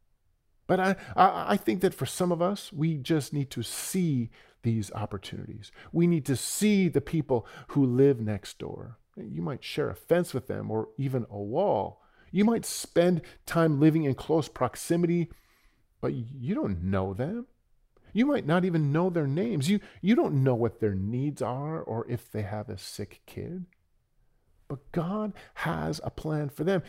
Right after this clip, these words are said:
He is sending them signs, drawing them to him, and maybe you are the one to help them see the signs that Jesus is who he says he is. M-, maybe it's the person at work, and you think,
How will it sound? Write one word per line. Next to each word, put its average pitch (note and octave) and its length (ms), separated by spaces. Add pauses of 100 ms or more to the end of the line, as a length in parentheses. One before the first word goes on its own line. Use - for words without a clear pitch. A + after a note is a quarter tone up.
(120)
He A3 280
is E3 100
sending G#3+ 560
them F#3+ 160
signs, F3+ 560
drawing F3 560
them F3+ 260
to - 160
him, G3 460
and A#2+ 180 (460)
maybe D#3+ 400
you D#3 420
are C3+ 120
the A2 80
one F#2+ 380
to G#2 80
help C#3 360
them F3+ 240
see C3 300
the G#2+ 120
signs G2+ 440
that G2+ 160
Jesus F3 580
is A#2+ 380 (320)
who B2 200
he A2 200
says C#3+ 580
he G#2 180
is. B2 440 (760)
M-, B2+ 220
maybe C3 240
it's - 140
the - 80
person A2+ 340
at - 80
work, C3 300
and G2 100 (300)
you C#3+ 80
think, D3 300